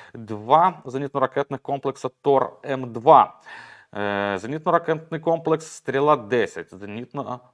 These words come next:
е, ракетний комплекс «Тунгуска». А зенітно-ракетний комплекс, вибачте мене, коштує не десять і навіть не двадцять, е, доларів і навіть не тисяч. Це дуже дороговартісна техніка. І тут суть навіть не в тому, що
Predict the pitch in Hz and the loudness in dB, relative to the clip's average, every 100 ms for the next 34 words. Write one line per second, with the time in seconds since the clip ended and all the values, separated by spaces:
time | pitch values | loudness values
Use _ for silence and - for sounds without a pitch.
0 | _ - 107 107 104 107 104 101 - - | _ -12 -8 -6 -4 -4 -2 -4 -8 -18
1 | - 127 120 120 - - - 139 131 110 | -10 -10 -6 -8 -8 -20 -10 -6 -6 -6
2 | 131 156 - 101 87 - 98 95 95 92 | -6 -6 -8 -4 -4 -2 0 2 2 0
3 | 90 110 - 104 - 101 110 143 170 170 | -2 -10 -10 -10 -8 -10 -10 -10 -8 -8
4 | - 127 131 131 120 110 123 139 - 123 | -6 -6 -6 -8 -10 -8 -8 -8 -8 -8
5 | - 117 120 113 101 98 - - 73 98 | -4 -6 -4 -2 -4 -6 -16 -16 -12 -10
6 | 101 110 110 117 113 113 95 - 87 - | -6 -6 -6 -8 0 2 2 -2 -14 -10
7 | 92 92 92 92 _ _ - 98 127 151 | -6 -6 -8 -16 _ _ -18 -6 -2 0
8 | 123 104 110 98 - 104 - 151 156 151 | -2 -4 -4 -6 -8 -12 -10 -8 -10 -10
9 | - 117 107 98 101 120 101 101 98 107 | -6 -2 -2 -4 -8 -10 -8 -4 -2 0
10 | 107 - 98 - 107 127 131 151 156 147 | 0 0 -6 -14 -10 -8 -8 -10 -6 -8
11 | - - - - _ - 110 113 113 107 | -8 -20 -20 -20 _ -10 -4 -2 0 0
12 | 107 104 151 151 - 123 147 135 117 _ | 0 -2 -10 -8 -14 -8 -8 -10 -20 _
13 | - 120 113 - _ _ _ 107 120 - | -12 -8 -8 -10 _ _ _ -14 -12 -4
14 | 196 190 - 123 117 | -4 -4 -6 -2 -2